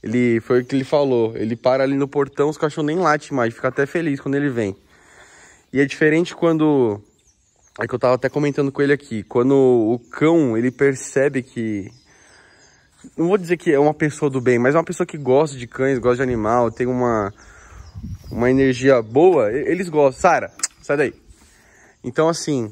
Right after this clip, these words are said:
desde o primeiro dia eles trataram muito bem o Celinho aqui. É, o Celinho tá de prova, veio outros, outras pessoas aqui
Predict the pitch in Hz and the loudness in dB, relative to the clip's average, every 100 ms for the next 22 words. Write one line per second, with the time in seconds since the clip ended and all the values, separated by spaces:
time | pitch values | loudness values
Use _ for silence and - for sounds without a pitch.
0 | 113 120 160 170 165 165 143 120 151 156 | -8 -2 -2 -2 -4 -2 -2 -2 0 0
1 | - 147 143 139 139 143 131 131 131 127 | -4 -4 -2 0 -4 -4 -2 0 -2 -4
2 | 107 113 117 110 - 120 139 _ _ _ | -4 -4 -4 -6 -8 -8 -8 _ _ _
3 | _ - - - _ - 101 104 104 101 | _ -20 -20 -20 _ -4 0 4 4 4
4 | 95 98 127 131 127 139 135 139 123 117 | 2 0 -2 0 0 -2 0 2 2 2
5 | 143 139 139 139 135 - _ - 110 120 | 2 2 2 0 -8 -10 _ -12 -8 -6
6 | 123 139 127 135 131 117 - 143 175 | -4 -4 0 2 2 0 -2 -2 -2